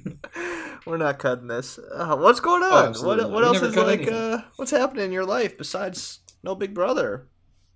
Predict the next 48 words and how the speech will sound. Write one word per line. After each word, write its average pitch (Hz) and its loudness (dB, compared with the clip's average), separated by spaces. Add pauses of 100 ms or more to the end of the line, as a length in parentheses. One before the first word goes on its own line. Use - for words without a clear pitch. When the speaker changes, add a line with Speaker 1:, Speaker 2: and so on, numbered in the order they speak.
(280)
Speaker 1:
Um, 180 2 (440)
not 151 0
a 185 2
ton. 185 0
I'm 117 -6
moving 139 2
this 160 -8
weekend, 151 -4
so 156 -6
that's 123 -4
exciting. 131 -4
Uh, 117 -6 (1300)
other 123 6
than 120 0
that, 131 -4
got 131 -2
the - -18
Packer 117 -6
game 117 -4
tonight, 117 -8
so 123 -6
that's 113 -8
exciting. 123 -6 (320)
Yeah, 127 -4
I'm 147 -8
a 135 -10
Packer 139 -4
fan, 104 -8
everybody. 98 -8
<laughs> - -10
Hey. 143 -14 (340)
Speaker 2:
Who, 185 -2
uh, 123 6
who 175 2
Speaker 1:
Um, 185 6
Speaker 2:
are 190 6
they 190 4
playing 196 0
tonight? 277 -6 (680)
Speaker 1:
The 117 -8
forty-niners. 92 -6
The - -20
forty-niners 135 2
are 123 -2
missing, 117 -6
like, 98 -6
fifteen 95 -10
players. - -10